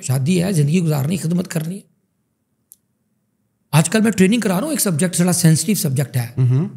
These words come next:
Speaker 1: उसका टॉपिक पता क्या है?
Speaker 2: हम्म।
Speaker 1: ये हैरेसमेंट नहीं है, ये तो बकवास सब्जेक्ट है, इसको तो मैं वैसे ही नहीं मानता मैं। ये गौरव ने हमारे दिमाग में डाला हुआ है बात। ठीक है जी, मैं सब्जेक्ट पर ट्रेनिंग करा रहा हूँ कि जो आजकल ख़वातीन, जो वुमेन एम्पावर्ड हो गई हैं,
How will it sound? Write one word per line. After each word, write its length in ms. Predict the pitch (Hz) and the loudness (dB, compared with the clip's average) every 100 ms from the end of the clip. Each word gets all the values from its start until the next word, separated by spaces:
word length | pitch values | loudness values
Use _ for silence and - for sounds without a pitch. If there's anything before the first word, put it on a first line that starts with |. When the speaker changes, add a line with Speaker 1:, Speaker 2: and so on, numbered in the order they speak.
| - - _ _ _ _ _ _ _ _ | -16 -20 _ _ _ _ _ _ _ _
Speaker 1:
उसका 160 | - 180 | -4 2
टॉपिक 260 | 180 175 | 2 2
पता 180 | 208 302 | 0 -2
क्या 160 | - 262 | -4 -6
है? 180 | - - _ _ | -8 -18 _ _
Speaker 2:
हम्म। 400 | 113 113 143 208 - - | -8 -4 -4 -4 -12 0
Speaker 1:
ये 100 | 208 | 4
हैरेसमेंट 420 | 190 165 202 240 226 | 4 4 0 -2 0
नहीं 160 | 285 | 0
है, 200 | 254 175 | 0 2
ये 80 | 190 | 2
तो 140 | 196 | 2
बकवास 420 | 190 151 - 196 196 | 0 0 0 0 0
सब्जेक्ट 360 | 165 160 170 | 0 0 0
है, 100 | 139 | -2
इसको 200 | 131 135 | -2 -2
तो 100 | 170 | -2
मैं 100 | 180 | 2
वैसे 240 | 151 151 180 | 2 2 2
ही 120 | 185 | 0
नहीं 220 | 143 143 | -4 -4
मानता 260 | 135 117 131 | 0 0 0
मैं। 160 | 117 - - _ | -4 -6 -18 _
ये 60 | 185 | 2
गौरव 260 | 143 147 | 4 4
ने 100 | 170 | 2
हमारे 180 | 147 131 | 2 0
दिमाग 260 | 143 131 127 | 0 0 -2
में 100 | 147 | -2
डाला 200 | 120 127 | -4 -4
हुआ 140 | 135 | -6
है 80 | 127 | -8
बात। 160 | - - _ _ _ | -12 -20 _ _ _
ठीक 140 | 202 | -2
है 80 | 220 | 0
जी, 180 | 226 - - - _ _ _ _ - | -4 -6 -16 -20 _ _ _ _ 4
मैं 240 | 127 180 | 6 6
सब्जेक्ट 320 | 240 208 208 202 | 2 0 0 0
पर 60 | |
ट्रेनिंग 280 | 202 170 185 | 0 0 0
करा 140 | 165 | 0
रहा 100 | 139 | -2
हूँ 80 | 220 | -2
कि 100 | 233 | -2
जो 100 | 202 | -4
आजकल 420 | - 135 151 214 | -2 0 0 0
ख़वातीन, 480 | 185 143 151 - 170 | -2 -2 -2 0 2
जो 100 | 170 | 2
वुमेन 340 | 131 160 170 - | 2 2 2 2
एम्पावर्ड 440 | 139 139 165 202 | 2 2 0 2
हो 100 | 151 | 4
गई 160 | 123 127 | 4 4
हैं, 320 | 127 - - | 2 -4 -14